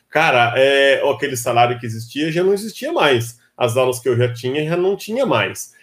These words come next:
Então, foi literalmente o momento, cara, que eu precisei realmente fazer o que tinha que ser feito. Eu precisei limpar banheiro, eu precisei desentupir banheiro,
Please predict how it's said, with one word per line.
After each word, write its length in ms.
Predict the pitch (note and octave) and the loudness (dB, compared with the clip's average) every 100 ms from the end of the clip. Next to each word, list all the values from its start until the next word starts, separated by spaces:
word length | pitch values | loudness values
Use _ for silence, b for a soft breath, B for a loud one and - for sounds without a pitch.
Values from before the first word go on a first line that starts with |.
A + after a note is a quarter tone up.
| b | b
Então, 240 | - D#3+ G3 | 0 2 2
foi 200 | - E3 | 2 0
literalmente 840 | C#3+ A#3 - D#4+ D#3 A#2+ F3 - | 0 -4 2 2 2 0 -2 -4
o 20 | |
momento, 460 | E3+ A#2+ A#2 F#3 - | -6 -4 -2 -2 -4
cara, 380 | - C#3+ A2+ A2 | -2 0 0 -2
que 180 | - C#3+ | -6 -8
eu 140 | D#3+ | -6
precisei 500 | - - D3+ A#2+ E3+ | -8 -14 -8 -2 0
realmente 500 | D#3+ G3 D3 D3 E3 | 2 0 0 -4 -6
fazer 340 | - E3+ A#2+ | -6 -4 -2
o 80 | F3+ | -2
que 60 | - | -2
tinha 160 | F#3+ | -4
que 80 | A3 | -4
ser 140 | - - | -10 -10
feito. 460 | - F#3+ - A2+ b b | -4 -4 -4 -14 b b
Eu 100 | C3+ | -8
precisei 360 | A2+ - C3+ F3 | -8 -10 -2 -2
limpar 300 | F3 B2+ E3 | -2 -4 -2
banheiro, 580 | E3+ A#2+ G#2+ C#3+ F3+ - _ | 0 0 2 4 2 -4 _
eu 100 | C3 | -2
precisei 220 | A#2+ D3+ | -2 -4
desentupir 600 | C#3+ B2+ F3 G#3 A#2+ C#3+ F#3+ | -6 -4 -4 -4 -8 -6 2
banheiro, 500 | A3 A#2+ A2+ G2+ | 2 4 2 0